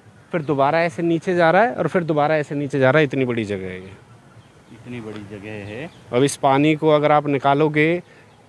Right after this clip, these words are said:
Speaker 1: तो ये पानी कहाँ जाएगा?
Speaker 2: इतना पानी देख सकते हैं फरीदाबाद।
Speaker 1: और इसका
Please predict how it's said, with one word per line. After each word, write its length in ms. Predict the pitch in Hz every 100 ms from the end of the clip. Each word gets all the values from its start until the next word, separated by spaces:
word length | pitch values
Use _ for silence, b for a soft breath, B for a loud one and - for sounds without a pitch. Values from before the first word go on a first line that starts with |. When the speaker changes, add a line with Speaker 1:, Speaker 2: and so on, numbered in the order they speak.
| _ _ _ -
Speaker 1:
तो 80 | 151
ये 100 | 151
पानी 260 | 143 139
कहाँ 200 | 135 127
जाएगा? 360 | 123 120 120 127 - - - _ - - _ _ _ _ - - - - 113
Speaker 2:
इतना 240 | 113 117 -
पानी 280 | 104 104 98 - - - - - - - - - - - - - - - - -
देख 120 | 143 -
सकते 280 | 123 -
हैं 60 | 120
फरीदाबाद। 400 | 117 101 107 127 -
Speaker 1:
और 100 | 143
इसका 520 | 143 - 151 151 139